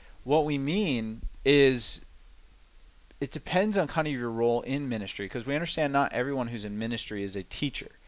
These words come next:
uh, someone who gets up and teaches sermons. But what it means is that the people that you serve with specifically, right? So I'm gonna talk about how to minister to the people that you serve, right? The actual congregants in this way.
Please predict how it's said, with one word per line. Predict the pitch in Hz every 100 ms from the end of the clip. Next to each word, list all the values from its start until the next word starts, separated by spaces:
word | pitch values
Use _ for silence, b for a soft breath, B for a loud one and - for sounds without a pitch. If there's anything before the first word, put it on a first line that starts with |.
| b b b -
uh, | 110 104
someone | 101 127 123
who | 117
gets | 110 110
up | 117 107
and | 107 98
teaches | - 127 - 104
sermons. | - 131 127 110 - - - - B B B -
But | 143
what |
it | 165
means | 156 190 226
is | 170 135
that | 135
the | 117
people | - - 202 - 185 143
that | 127 101
you | 117 127 131 131 -
serve | - - 131 120
with | 113 107
specifically, | - - 110 - - 131 110 - - - - - - - - - - - - - -
right? | 120 117 113
So | 131 113 B B B B
I'm | 110 127
gonna | 160
talk | 151 175
about | 170 160 113
how | 143
to | 147
minister | 139 135 - 131
to |
the | 117
people | - 127 - 110
that | 107 -
you | 110
serve, | 104 - 196 180 92 85 -
right? | 104 107
The | 110
actual | 110 -
congregants | - - 120 117 101 95 92 -
in | 107
this | 95 -
way. | 101 90